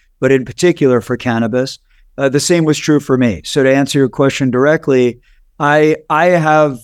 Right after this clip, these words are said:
the benefit of having a pretty long track record of demonstrating that I know how to manage capital and run a business. So, you know, of course, we can always do better and there's always a lot to learn, but I leveraged that track record,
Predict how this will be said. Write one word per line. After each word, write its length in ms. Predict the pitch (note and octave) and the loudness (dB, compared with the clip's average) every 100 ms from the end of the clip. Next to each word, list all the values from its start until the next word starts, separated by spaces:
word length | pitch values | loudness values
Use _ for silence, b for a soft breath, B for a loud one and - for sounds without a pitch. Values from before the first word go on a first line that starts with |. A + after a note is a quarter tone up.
| _ | _
the 160 | C3 C#3 | -4 -2
benefit 640 | A2+ D3 D3+ D3 D3 C#3+ C3+ | 0 0 0 0 2 2 2
of 200 | C3 A2+ | 0 0
having 400 | C3 C3+ C3+ B2 | -2 0 0 -2
a 60 | |
pretty 280 | - C#3+ C3+ | -2 0 2
long 260 | C3 B2+ B2 | 2 0 -2
track 380 | C#3 B2+ B2 | -2 -2 -2
record 500 | C3 A#2+ C3+ C3 A#2+ - _ _ _ - | -4 -2 0 0 -2 -8 _ _ _ -8
of 180 | C3+ A2 | -8 -2
demonstrating 1040 | D#3+ D#3+ D#3+ C#3 D3+ C#3+ C3+ B2+ B2 A#2+ _ _ _ - | -2 0 0 -2 0 2 2 0 -4 -8 _ _ _ -4
that 420 | C3 C3 B2 A#2+ - | -2 0 0 -4 -4
I 140 | C#3+ | -2
know 320 | C#3 C#3+ C#3+ C3+ | 0 2 2 0
how 340 | B2+ C3 C3 | 0 2 0
to 480 | B2+ C#3 B2+ B2 A2+ | -2 -2 -2 -2 -4
manage 760 | A2+ B2 B2+ C3 B2 G#2+ - - - | -2 0 0 0 -2 -4 -16 -20 -4
capital 640 | C3 B2+ C#3+ D3 D3 D#3 _ | -2 0 0 0 0 -4 _
and 340 | C3 B2+ A#2+ A#2 | -4 -2 -2 0
run 220 | B2+ B2 | 0 0
a 60 | G#2+ | 0
business. 560 | B2+ B2 D3+ E3+ - _ _ | 0 0 -2 -4 -6 _ _
So, 380 | - C#3+ C3+ C3 | -4 0 2 0
you 120 | B2+ | 0
know, 100 | C3 | 0
of 140 | A2+ - | 0 -2
course, 280 | D3 C#3 - | -2 -2 -2
we 120 | C#3 | -2
can 100 | C#3 | 2
always 220 | C3+ C3 | 2 2
do 160 | C3+ B2+ | 0 0
better 320 | B2+ C#3 D3 | 0 2 0
and 100 | B2+ | 0
there's 160 | B2+ | 0
always 220 | C3 B2+ B2+ | 0 0 0
a 60 | |
lot 220 | B2 B2 B2 | 0 -2 -2
to 100 | B2+ | -2
learn, 420 | D3+ C#3+ B2 A#2 | 0 0 -2 -4
but 320 | C3 B2+ - - | -2 -2 -2 -4
I 200 | C3+ C3 | -2 0
leveraged 640 | B2 C#3 B2+ C#3+ A#2+ - | 0 0 2 0 0 0
that 240 | C3 B2 - | 0 0 0
track 340 | C#3 C3 - | -2 0 0
record, 580 | C3 A#2 B2+ A#2+ A#2 | -2 0 -2 -2 -4